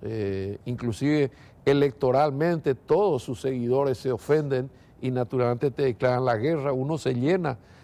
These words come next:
de enemigos que ni conoce, pero hay que hacer lo posible por mantener la conducta, te digo, y en líneas muy simples, sacar lo malo y de-, tratar de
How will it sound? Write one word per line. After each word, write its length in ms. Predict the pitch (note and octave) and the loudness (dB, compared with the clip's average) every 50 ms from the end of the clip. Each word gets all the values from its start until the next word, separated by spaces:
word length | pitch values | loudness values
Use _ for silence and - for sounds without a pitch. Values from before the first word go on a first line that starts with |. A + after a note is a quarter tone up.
| - - - | -12 -4 0
de 80 | C3+ | 0
enemigos 540 | C#3 C3 C3 C3 B2 B2+ D3 D#3+ E3 E3 - | 2 2 2 0 0 0 0 2 2 2 0
que 120 | - E3 | 0 -2
ni 140 | D3+ D3 D#3 | -2 -4 -4
conoce, 580 | C#3+ - C3 A#2 A#2 D3+ F3+ E3+ - - D3+ D3+ - - - - - - - - - - - | -4 -4 -4 -2 -2 -2 -2 -2 -4 -6 -8 -8 -10 -16 -20 -20 -20 -20 -20 -20 -20 -8 -4
pero 220 | - D3 C#3+ C3+ | 0 2 2 4
hay 100 | C3 D3+ | 2 2
que 80 | D3+ - | 0 -2
hacer 240 | G#3+ - - F#3+ G3 | -4 -2 0 0 0
lo 140 | G#3+ A3 G3 | 0 0 0
posible 460 | - F3 C3 - D3+ D#3 D#3 E3+ F3+ | -2 -4 -6 -4 -4 -2 -2 -2 0
por 120 | E3+ F3+ F3 | 0 -2 -2
mantener 460 | F3+ F#3 F3+ E3 E3+ C#3 A#2+ B2+ C#3 | -2 -4 -4 -2 -2 -2 0 0 -2
la 140 | D3+ D#3+ E3 | -2 -2 -4
conducta, 520 | D#3 E3+ C#3+ A#2+ C3 C3+ C#3+ C#3 - - | -2 -4 -4 -2 -2 -4 -4 -2 -4 -4
te 140 | - - D3+ | -2 -2 -2
digo, 300 | C3 C#3+ E3 E3 C#3+ B2 - | 0 0 0 0 0 -2 -2
y 140 | - B2+ | -2 -4
en 140 | A#2+ A#2 A#2 | -4 -2 -2
líneas 300 | A#2+ D3 D#3 F3 F3+ C#3+ | -2 -2 0 0 -2 -2
muy 200 | A#2 B2+ D#3 F3+ E3 | -2 -2 -4 -4 -4
simples, 580 | - - E3 E3+ F3+ D#3+ F#3+ G3 G3 G3 - - - - - - - - - | -4 -4 -2 -2 -2 0 0 0 0 -2 -4 -12 -20 -20 -20 -20 -20 -20 -20
sacar 500 | - - - C#3 C3 - - D3+ D#3 F3+ | -8 -2 0 0 0 2 2 2 2 2
lo 180 | G#3 G#3+ G#3 F#3+ | 2 0 0 0
malo 420 | D3+ D#3 D#3+ E3+ F#3 G#3 G#3+ G#3 - - | 0 0 0 2 2 2 0 0 -2 -2
y 280 | - E3+ G3+ A3 - - - - | -2 -2 -2 -2 -4 -8 -12 -8
de-, 220 | - - D#3 D3 | -4 -2 -2 -2
tratar 500 | - - - D#3+ C3+ B2 - D3+ D#3 E3+ | -4 -2 -2 -2 0 0 2 0 2 2
de 240 | F#3 G3 F#3+ - - | 2 0 0 -2 -4